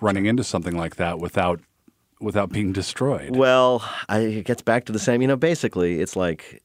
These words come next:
Speaker 2: y-, you know, how do I, I just get up and go through my day.
Speaker 1: So at this point, I'd been sitting with Peter for a while. We had talked about his childhood, his career, his marriage, his divorce,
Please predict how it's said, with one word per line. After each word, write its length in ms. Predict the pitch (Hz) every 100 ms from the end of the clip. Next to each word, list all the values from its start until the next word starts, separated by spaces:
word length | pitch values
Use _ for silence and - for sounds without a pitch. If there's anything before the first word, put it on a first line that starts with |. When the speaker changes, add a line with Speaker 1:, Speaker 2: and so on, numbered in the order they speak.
| -
Speaker 2:
y-, 140 | 87 -
you 160 | 107
know, 140 | 95 87
how 140 | 110
do 120 | 117
I, 120 | 117 110 _
I 60 | 92
just 180 | 104 95
get 140 | 98
up 140 | 120 113
and 200 | 104 87
go 160 | 104
through 160 | 117 117
my 140 | 107
day. 460 | 85 139 107 78 95 _ _ _ _ _ _
Speaker 1:
So 160 | - 151
at 80 | 143
this 140 | 147
point, 340 | - 139 127 -
I'd 120 | 117
been 160 | 110 110
sitting 300 | - 117 110
with 160 | 104 -
Peter 260 | 104 101
for 180 | - 98
a 60 | 87
while. 560 | 90 85 - - - -
We 140 | 95
had 180 | 90 85
talked 260 | - 107 -
about 140 | 92
his 120 | 85
childhood, 680 | - 135 147 139 123 127 120
his 220 | 98 101
career, 560 | - 98 113 131 123 120
his 260 | 107 76
marriage, 400 | 98 113 117 107
his 160 | 95 82
divorce, 640 | 90 78 104 123 117 -